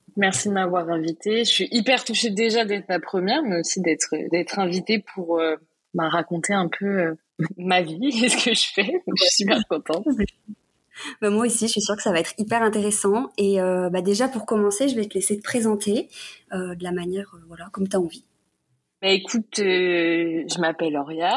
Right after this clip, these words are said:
Speaker 1: j'ai trente ans et ça fait bientôt, euh, trois ans que je suis coach. Alors, j'ai commencé par être coach en développement personnel. Puis, euh, pour une raison que j'ignore, <laughs> je suis devenue coach en développement professionnel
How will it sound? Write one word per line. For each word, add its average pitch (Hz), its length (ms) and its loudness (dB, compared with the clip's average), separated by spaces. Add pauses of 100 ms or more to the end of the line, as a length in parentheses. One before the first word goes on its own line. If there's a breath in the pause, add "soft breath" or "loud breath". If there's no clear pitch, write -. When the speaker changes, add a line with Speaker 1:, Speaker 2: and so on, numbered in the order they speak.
(220)
Speaker 1:
j'ai 196 200 0
trente 196 400 -4
ans 262 160 2
et 285 80 0
ça 196 220 0
fait 175 220 -2
bientôt, 202 800 0
euh, 165 440 0
trois 190 480 -2
ans 160 140 -4 (300)
que 151 600 0
je 156 160 -2
suis 165 360 -2
coach. 240 600 2
Alors, 160 180 2
j'ai 170 160 -2
commencé 165 440 -2
par 170 180 0
être 156 200 -2
coach 180 220 -2
en 160 200 0
développement 160 500 -2
personnel. 165 720 0 (560 loud breath)
Puis, 214 500 0
euh, 160 540 2
pour 180 160 -2
une 180 100 0
raison 175 320 2
que 190 160 0
j'ignore, 175 340 2
<laughs> 247 40 2
je 247 60 0
suis - 220 0
devenue 196 440 -2
coach 226 260 0
en 202 100 -2
développement 175 460 0
professionnel 208 760 0